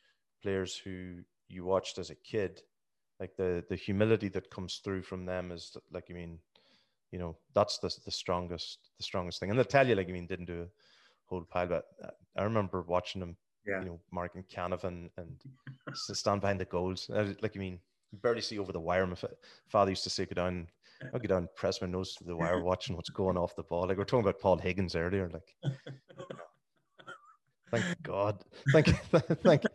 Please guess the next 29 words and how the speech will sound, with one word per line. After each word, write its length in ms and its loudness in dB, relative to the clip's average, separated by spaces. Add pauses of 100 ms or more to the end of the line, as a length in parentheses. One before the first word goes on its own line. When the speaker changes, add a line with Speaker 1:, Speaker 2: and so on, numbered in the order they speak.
(340)
Speaker 1:
thank 200 -2
God 240 6
there 80 -4
wasn't, 340 -4
uh, 260 -2 (480)
as 160 -8
many 160 4
cameras 440 0
around. 360 -2 (240)
Speaker 2:
<laughs> 180 -6 (600)
I'm 340 2
gonna 140 6
have 200 8
to 80 2
get 180 6
Speaker 1:
No. 60 -2
Speaker 2:
Paul 240 6
on 220 2
to 60 -2
see 300 6
if, 80 0 (100)
uh, 180 4 (140)
Speaker 1:
<laughs> 180 -16
Speaker 2:
the, 260 0
the 80 6
art 160 8
of 100 2
defending 500 4
and 180 -4